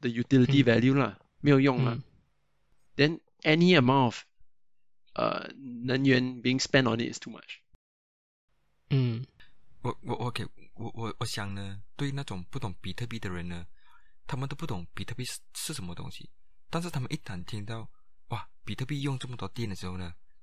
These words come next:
Speaker 3: 他们就有一个排斥的心理。
Speaker 2: 嗯。
Speaker 3: 他觉得，I mean,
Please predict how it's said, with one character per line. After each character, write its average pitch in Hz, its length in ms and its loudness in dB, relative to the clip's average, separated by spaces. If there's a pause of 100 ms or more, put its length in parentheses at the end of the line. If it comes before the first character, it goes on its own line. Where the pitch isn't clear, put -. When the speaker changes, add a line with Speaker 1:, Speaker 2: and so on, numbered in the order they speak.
(120)
Speaker 3:
他 113 100 -2
们 104 100 -4
就 135 140 -6
有 123 80 -2
一 - 60 -6
个 - 80 -6
排 - 260 -6
斥 - 160 -6
的 - 80 -6
心 - 240 -8
理。 - 100 -10 (200)
Speaker 2:
嗯。 135 200 2
Speaker 3:
他 117 120 -4
觉 120 100 -2
得， 113 140 -4 (540)
I 120 80 -6
mean, 120 140 -4